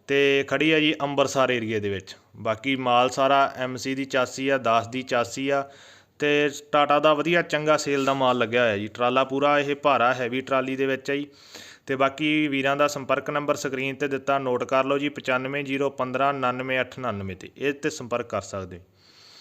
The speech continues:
ਅੱਗੇ ਆ ਗਿਆ ਜੀ ਅੱਠ ਸੌ ਪਚਵੰਜਾ ਟਰੈਕਟਰ ਹੈਗਾ ਜੀ, ਛਿਆਨਵੇਂ ਮਾਡਲ, ਪੰਜਾਬ ਨੰਬਰ, ਟਰੈਕਟਰ ਸੈਲਫ ਸਟਾਰਟ ਹੈ ਜੀ। ਤੇ ਚੈੱਪ ਵਾਲੀ ਕਾਪੀ ਹੈ। ਤੇ ਬਾਕੀ ਪੀ ਟੀ ਓ ਛੇ ਝਰੀ ਹੋਇਆ ਹੋਇਆ,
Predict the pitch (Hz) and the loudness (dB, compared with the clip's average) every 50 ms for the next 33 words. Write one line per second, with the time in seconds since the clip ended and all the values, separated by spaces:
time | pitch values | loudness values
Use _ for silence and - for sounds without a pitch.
0 | - - - - - 139 143 143 156 160 160 160 160 165 - - 131 135 139 135 | -20 -20 -16 -8 -2 -2 -2 2 2 2 4 4 2 0 0 -2 0 0 0 0
1 | - - 156 156 156 151 147 143 143 143 147 143 143 143 139 139 135 139 135 135 | 0 -2 -2 -2 -2 -4 -4 -2 0 0 0 0 0 0 -2 -2 -2 -2 -2 -2
2 | 139 139 139 139 143 139 139 - - 135 123 120 123 123 131 139 139 139 139 143 | 0 0 0 0 0 -2 -4 -4 -4 -4 -4 -4 -4 -4 -4 0 0 2 2 2
3 | 143 143 - - - - - - - _ _ _ - 135 135 135 139 143 143 143 | 0 -4 -6 -14 -20 -20 -20 -20 -20 _ _ _ -10 -4 0 2 4 4 4 4
4 | 143 147 147 147 151 151 151 - 143 143 139 - 143 143 - - 139 131 131 - | 2 -2 -2 0 -2 -2 0 0 0 0 0 -2 -4 -6 -2 0 -2 -2 0 -4
5 | 156 143 - - 151 127 113 104 95 95 92 95 95 - - _ - 117 104 - | -6 -6 -2 2 4 4 4 2 2 -2 -8 -8 -12 -16 -20 _ -16 -16 -12 -4
6 | - 135 135 131 - - 151 151 156 156 160 143 135 - - 143 151 151 147 147 | 0 0 0 0 2 0 2 2 2 2 2 0 0 0 0 -2 -2 -2 -2 0
7 | 139 135 135 139 151 147 143 143 139 135 131 139 147 151 143 - 135 135 131 135 | -2 -2 -2 -2 -4 -6 -4 -4 -6 -4 -4 -4 -4 -2 -2 -2 -2 -2 0 0
8 | 151 143 139 135 135 135 131 135 135 143 147 139 | -2 -2 -2 -2 -2 0 0 0 2 0 0 -2